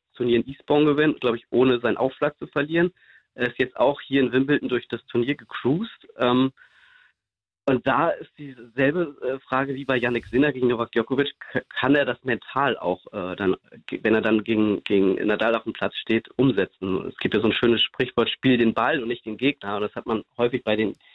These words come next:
jüngeren Spielern das Gefühl, dass, dass da, dass das zu sehr im Kopf ist, dass da auf dem, auf der anderen Seite eine, eine, ein richtig, richtig großer Spieler ist und sie sich nicht aufs eigene Spiel, äh,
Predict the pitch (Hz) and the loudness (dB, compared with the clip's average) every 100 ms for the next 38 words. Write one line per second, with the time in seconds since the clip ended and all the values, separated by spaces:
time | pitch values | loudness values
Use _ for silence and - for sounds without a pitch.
0 | _ 127 123 - 127 120 110 113 - - | _ 0 0 2 0 2 0 -2 -10 -8
1 | 131 123 113 - _ - - - - - | -2 0 0 -4 _ -20 -20 -20 -20 -20
2 | _ _ _ - 131 - 135 135 127 - | _ _ _ -4 -4 0 2 2 2 -2
3 | - - 101 131 135 - - 175 156 147 | -8 -12 -10 -8 -8 -10 -8 -2 2 2
4 | 143 160 156 127 - 123 - 95 113 - | 2 -2 -2 -4 -4 -4 0 0 0 0
5 | 120 113 113 104 _ _ _ _ _ _ | 0 2 0 -4 _ _ _ _ _ _
6 | - - - 139 127 120 120 117 113 104 | -10 -2 2 4 4 2 0 0 0 -2
7 | 107 101 - 110 - 110 127 123 - 120 | -4 -6 -8 -10 -6 -4 -2 -2 -2 -2
8 | 113 - 120 107 - 165 147 - 90 - | -2 -4 -2 -2 0 2 2 2 -6 -6
9 | 95 98 95 104 104 104 127 - - 113 | 0 2 2 2 2 2 2 0 0 0
10 | 110 107 - 143 156 - 101 | 2 2 2 2 2 2 -2